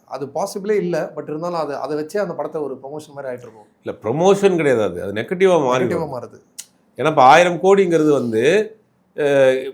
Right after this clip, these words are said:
Speaker 2: ஒரு almost ஒரு சதன் சவுத் இந்தியா லாங்குவேஜ் ஃபுல்லாவே அந்த படம் பெருசா ஹிட் ஆனா தான் ஆயிரம் கோடி அடிக்க முடியும்.
Speaker 1: ம்.
Speaker 2: நீங்க ஒரு தமிழ் படமா இருந்துட்டு நீங்க ஒரு கேரளாவிலையும் ஆந்திராவிலையும் கர்நாடகாவிலையும் ஓரளவுக்கு எல்லாம் அந்த படம் போனா தான் ஆயிரம் கோடி அடிக்க முடியும்.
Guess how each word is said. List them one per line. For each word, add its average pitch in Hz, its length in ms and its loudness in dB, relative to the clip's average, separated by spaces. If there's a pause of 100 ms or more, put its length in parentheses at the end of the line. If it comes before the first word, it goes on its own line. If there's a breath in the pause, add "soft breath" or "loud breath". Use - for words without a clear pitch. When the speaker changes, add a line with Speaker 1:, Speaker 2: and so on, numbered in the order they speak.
(140)
Speaker 2:
ஒரு 139 160 2
almost 185 520 4
ஒரு 202 140 8
சதன் 180 220 2
சவுத் 185 280 0
இந்தியா 196 220 6
லாங்குவேஜ் 160 440 4
ஃபுல்லாவே 170 260 6
அந்த 160 140 -2
படம் 139 240 -6
பெருசா 143 280 -2
ஹிட் 143 140 -4
ஆனா 139 100 0
தான் 135 160 -2
ஆயிரம் 127 140 -2
கோடி 127 120 -2
அடிக்க 110 180 -6
முடியும். 90 280 -14
Speaker 1:
ம். 127 240 -14 (480)
Speaker 2:
நீங்க 123 140 -4
ஒரு 120 80 0
தமிழ் 160 220 2
படமா 170 320 4
இருந்துட்டு 147 340 2
நீங்க 156 220 2
ஒரு 139 120 2
கேரளாவிலையும் 143 680 2
ஆந்திராவிலையும் 139 540 0 (480)
கர்நாடகாவிலையும் 151 600 4
ஓரளவுக்கு 151 360 2
எல்லாம் 151 220 6
அந்த 135 120 -4
படம் 147 240 0
போனா 143 240 2
தான் 156 240 0
ஆயிரம் 135 260 2
கோடி 131 120 -4
அடிக்க 98 200 -12
முடியும். 90 280 -20